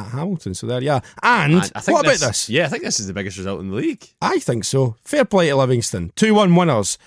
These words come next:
Speaker 1: at home to Hibs, uh, a-, after Hibs took the lead as well. Sean Burns scoring an absolute screamer for the equaliser, and, uh, that's them up to third in the table. So getting rid of Kenny Miller looks like a, a really positive move for them.
Speaker 2: Yeah.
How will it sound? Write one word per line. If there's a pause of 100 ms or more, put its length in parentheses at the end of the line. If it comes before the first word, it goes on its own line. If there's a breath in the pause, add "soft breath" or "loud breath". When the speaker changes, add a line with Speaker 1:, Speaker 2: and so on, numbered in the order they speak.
(120)
Speaker 1:
at
home
to
Hibs, (300 loud breath)
uh,
a-,
after
Hibs
took
the
lead
as
well.
Sean
Burns
scoring
an
absolute
screamer
for
the
equaliser, (320 loud breath)
and,
uh,
that's
them
up
to
third
in
the
table. (200 loud breath)
So
getting
rid
of
Kenny
Miller (140)
looks
like
a,
a
really
positive
move
for
them.
Speaker 2:
Yeah.